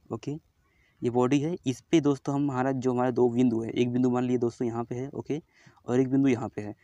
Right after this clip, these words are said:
इन दोनों के बीच की जो दूरी दोस्तों ये यल है। ओके, यल है, वो बल लगाने के पहले ही दोस्तों हमारी दूरी कितना है? यल है। अब दोस्तों हम इसमें क्या करते हैं? दोनों साइड से फोर्स लगाते हैं इसमें, इस प्रकार से। ओके, अब वो बो-, बल लगाने के बाद भी दोस्तों जो हमारी जो दूरी है वो चेंज नहीं हो रही, वो भी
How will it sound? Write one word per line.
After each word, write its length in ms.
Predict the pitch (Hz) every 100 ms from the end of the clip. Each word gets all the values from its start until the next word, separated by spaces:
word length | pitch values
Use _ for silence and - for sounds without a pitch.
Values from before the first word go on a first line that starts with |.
| _ _
इन 140 | 135 143
दोनों 200 | 143 139
के 120 | 147
बीच 200 | 135 135
की 80 | 131
जो 140 | 131
दूरी 280 | 123 120 147
दोस्तों 300 | 123 113 147
ये 60 | 143
यल 180 | 120 104
है। 140 | - -
ओके, 200 | 120 165 - _ _ -
यल 180 | 120
है, 120 | 104 98 -
वो 240 | 117 143
बल 220 | 123 123
लगाने 360 | 143 135 127 135
के 80 | 131
पहले 260 | - 117 113
ही 100 | 107
दोस्तों 320 | 107 - 127
हमारी 160 | 117
दूरी 220 | 120 120 139
कितना 220 | 127 139
है? 120 | 165
यल 180 | 123 113
है। 160 | 147 180 - - _
अब 120 | 131
दोस्तों 340 | 135 131 - 143
हम 80 | -
इसमें 220 | 131 151
क्या 140 | 151 117
करते 200 | 113 143
हैं? 60 |
दोनों 160 | 135 131
साइड 200 | - 117
से 120 | -
फोर्स 300 | 147 123 117
लगाते 300 | 117 110 -
हैं 180 | 117 156
इसमें, 320 | - - 165 - _
इस 100 | 127
प्रकार 300 | - - -
से। 160 | - - - _ _ -
ओके, 220 | 160 180 _ - - _ -
अब 140 | 147
वो 160 | 160 151
बो-, 300 | 131 143 147
बल 200 | 123 147
लगाने 360 | 151 131 139 156
के 120 | 127
बाद 220 | 123 151
भी 60 | 139
दोस्तों 300 | 127 - 147
जो 160 | 120
हमारी 260 | 120 120 131
जो 80 | 127
दूरी 280 | 113 120 143
है 100 | 139
वो 140 | 147
चेंज 220 | 135 127
नहीं 180 | 131 143
हो 100 | 135
रही, 80 | 127
वो 160 | 131 117
भी 160 | 120